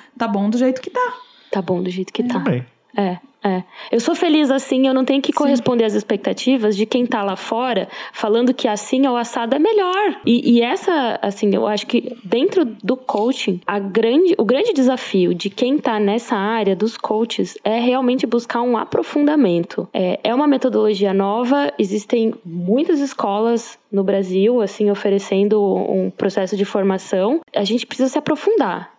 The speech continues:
Speaker 2: A gente precisa se aprofundar e olhar pras pessoas. É uma palavra forte isso, mas pra mim é a palavra que faz sentido. Assim, as pessoas são sagradas.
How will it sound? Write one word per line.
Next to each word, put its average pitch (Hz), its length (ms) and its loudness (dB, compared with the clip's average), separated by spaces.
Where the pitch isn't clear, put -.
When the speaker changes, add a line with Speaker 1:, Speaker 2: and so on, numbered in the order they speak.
Speaker 2:
A 196 100 -4
gente 190 120 -4
precisa 262 200 0
se 440 60 -2
aprofundar 240 880 0
e 220 200 4
olhar 233 400 0
pras 311 200 0
pessoas. 254 960 -2
É - 200 -4
uma 262 140 2
palavra 247 320 0
forte 202 540 -2
isso, 196 200 0
mas 196 220 2
pra 196 220 -2
mim 220 220 2
é - 20 0
a - 40 -2
palavra 269 300 0
que 285 100 -12
faz 269 200 -4
sentido. 202 500 0
Assim, 190 160 -4
as 190 100 -2
pessoas 262 280 0
são 302 160 0
sagradas. 214 880 -2